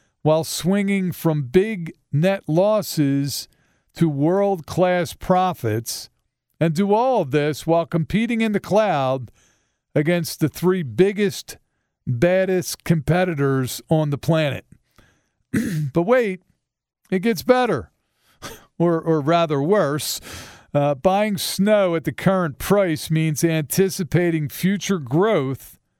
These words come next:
that is worth the risk above and beyond a price that already discounts the implied outcome of this company growing sales by twenty-five to forty times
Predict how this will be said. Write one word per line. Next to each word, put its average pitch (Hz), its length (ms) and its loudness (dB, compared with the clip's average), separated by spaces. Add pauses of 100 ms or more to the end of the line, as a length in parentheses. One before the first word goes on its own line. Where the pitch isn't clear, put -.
(560)
that 151 140 2
is 139 160 -4
worth 180 360 0
the 165 120 2
risk 175 720 0
above 180 380 2
and 208 100 -4
beyond 202 420 2
a 175 40 -2
price 147 520 0
that 156 120 0
already 170 260 2
discounts 147 880 0
the 151 100 0
implied 165 480 0
outcome 147 720 0 (400)
of 131 140 0
this 170 240 2
company 175 500 0
growing 151 480 0
sales 147 560 0
by 135 180 0
twenty-five 151 720 -2
to 135 80 -4
forty 143 340 -2
times 127 640 -2